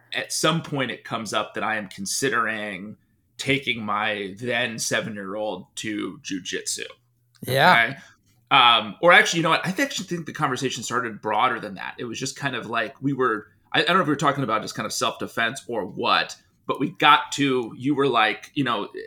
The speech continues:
Speaker 1: a, a real sort of evangelist for taking him to jujitsu lessons.
Speaker 2: Yeah.
Speaker 1: And, uh, and I left that dinner pretty fired up about it.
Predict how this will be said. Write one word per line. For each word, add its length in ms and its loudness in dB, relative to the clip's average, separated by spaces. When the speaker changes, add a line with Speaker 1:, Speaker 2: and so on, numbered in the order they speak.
Speaker 1:
a, 240 0
a 140 2
real 600 2
sort 200 0
of 160 -4
evangelist 1000 -2
for 540 -2
taking 360 -6
him 360 -4
to 460 -2
jujitsu 500 2
lessons. 400 -2
Speaker 2:
Yeah. 260 4
Speaker 1:
And, 380 0
uh, 360 4
and 120 2
I 140 6
left 360 2
that 220 2
dinner 560 0
pretty 260 0
fired 380 0
up 160 -2
about 320 0
it. 340 -4